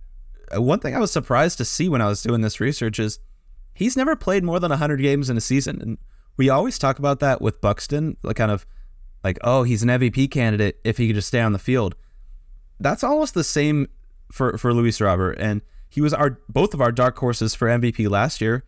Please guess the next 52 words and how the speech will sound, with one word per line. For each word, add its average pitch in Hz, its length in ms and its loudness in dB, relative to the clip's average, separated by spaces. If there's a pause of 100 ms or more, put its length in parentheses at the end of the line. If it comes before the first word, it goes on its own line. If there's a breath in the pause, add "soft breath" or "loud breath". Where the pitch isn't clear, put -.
(520)
And 151 280 0
I, 139 100 0 (120)
I, 131 80 0 (420)
w-, 131 180 -2
we 120 140 -4
kind 139 240 0
of 80 80 -2
lost 95 300 0
a - 20 -8
little 123 160 2
bit 117 140 0
faith 107 260 0
coming 131 300 0
to 139 140 2
it, - 140 -4 (160)
coming 135 240 0
into 123 80 0
this 120 220 -2
year, 147 140 2
but 113 260 0 (640)
I 135 60 -2
think - 120 -6
it's, - 260 -8 (720)
it's 143 180 -4
not 156 260 0
impossible 151 540 0
still. 98 340 0
If, - 160 -6 (180)
and 110 340 0 (280)
I 110 80 2
mean, 110 160 2
it's 104 140 -2
gonna 135 140 2
be 120 100 0
tough, 120 280 0
obviously, 107 420 2
in, 98 200 2
in 98 180 0
the 95 60 4
American 92 360 0
League 98 200 0
where 101 140 2
he 104 120 -2
is. 110 180 0
There's - 260 -8 (320)
just - 180 -4
so 104 140 2
many 98 160 4
guys 90 240 2
at 90 80 -6
the - 40 -12
top. 92 280 -2